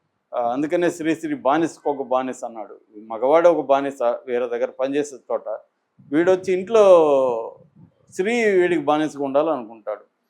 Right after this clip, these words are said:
బానిసకి ఇంకొక బానిస కావాలి. So ఈ నేచర్ల వల్ల వీళ్ళు ఇలా బిహేవ్ చేస్తుంటారు. యాక్చువల్గా తల్లిదండ్రులది ఇక్కడ తప్పు కనబడుతుంది. అమ్మాయి చెప్పినప్పుడు తల్లిదండ్రులు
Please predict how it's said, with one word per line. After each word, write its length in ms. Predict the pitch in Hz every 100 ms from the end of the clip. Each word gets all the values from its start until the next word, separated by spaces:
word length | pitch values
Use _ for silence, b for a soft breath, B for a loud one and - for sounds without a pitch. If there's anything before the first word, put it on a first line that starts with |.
| _ _
బానిసకి 560 | 113 135 160 156 160 170
ఇంకొక 360 | 233 165 151 143
బానిస 340 | 131 135 131
కావాలి. 440 | - 117 107 101 - _ _ _ -
So 80 | 208
ఈ 220 | 190 180
నేచర్ల 580 | 175 196 214 226 202 196
వల్ల 480 | 180 165 156 160 208
వీళ్ళు 340 | 170 156 147
ఇలా 160 | 143 135
బిహేవ్ 380 | 120 127 131
చేస్తుంటారు. 540 | 127 123 127 117 156 208
యాక్చువల్గా 540 | 147 143 175 180 185
తల్లిదండ్రులది 760 | 175 139 156 160 175 170 160 151
ఇక్కడ 180 | 139 123
తప్పు 300 | - 120 139
కనబడుతుంది. 560 | 135 131 123 127 143
అమ్మాయి 280 | 120 127 151 151
చెప్పినప్పుడు 440 | 139 151 143 139
తల్లిదండ్రులు 760 | 139 131 127 127 139 135 127 127